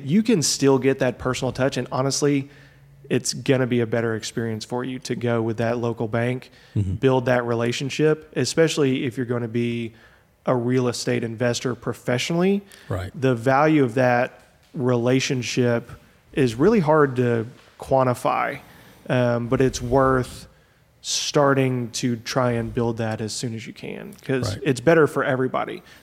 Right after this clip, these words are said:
Speaker 1: The longer you have consistent deposits with the bank or whatever, the better that relationship gets.
Speaker 2: Right.
Speaker 1: The more y'all are comfortable with each other, then it's gonna allow you both to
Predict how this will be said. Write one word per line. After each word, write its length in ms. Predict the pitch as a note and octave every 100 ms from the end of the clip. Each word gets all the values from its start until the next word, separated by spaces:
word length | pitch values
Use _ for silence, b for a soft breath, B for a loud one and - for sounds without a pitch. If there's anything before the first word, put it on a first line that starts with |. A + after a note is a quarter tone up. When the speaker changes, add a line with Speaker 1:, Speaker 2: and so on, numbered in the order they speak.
| -
Speaker 1:
The 80 | A#2+
longer 500 | A#2+ A#2+ A#2+ A#2 A2+ b b -
you 160 | B2+
have 220 | B2+ B2 -
consistent 480 | B2+ - A#2+ B2 A2+
deposits 420 | E3 F#3 E3 E3
with 140 | D#3+
the 60 | C#3+
bank 360 | C3+ C3 B2+
or 80 | B2+
whatever, 380 | A#2 A#2+ B2+ A#2+
the 80 | A#2
better 260 | A#2 A#2
that 160 | A2+ A2+
relationship 460 | A#2+ B2 - B2+ B2
gets. 300 | B2+ A#2+ F#2+
Speaker 2:
Right. 80 | B B
Speaker 1:
The 100 | C#3+ B2+
more 480 | C3 C3 B2 A#2 A2+ b b b b _ _ _
y'all 200 | B2 B2+
are 60 | A#2
comfortable 420 | D3+ C#3+ B2 C3
with 140 | B2
each 160 | B2 A#2
other, 420 | B2 B2 A#2+ A#2 b b b -
then 460 | B2+ B2+ A#2+ A#2
it's 160 | A#2 A2+
gonna 160 | C3
allow 280 | A#2 A2+ A#2
you 180 | A2+ A2+
both 420 | G#2+ A#2+ A#2 A2
to 540 | - A#2+ A2 A2 G#2+